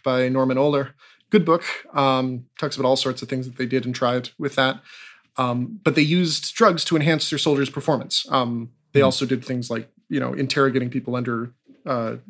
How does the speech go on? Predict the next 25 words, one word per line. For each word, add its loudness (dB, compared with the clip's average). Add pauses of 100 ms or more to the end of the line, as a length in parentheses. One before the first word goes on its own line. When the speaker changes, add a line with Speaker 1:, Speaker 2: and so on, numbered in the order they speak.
Speaker 1:
drugs, -2
which -8
is -10 (260)
same -6
thing -6
that -6 (380)
C 0
I 2
A 2
did, 0
M -2
K -6
Ultra, -2
all -4
that. -2 (580)
Speaker 2:
And 6
the 6
Czech 4
secret 0
police, -2 (800)
as -10
we -2
just -10
found -2
out. -4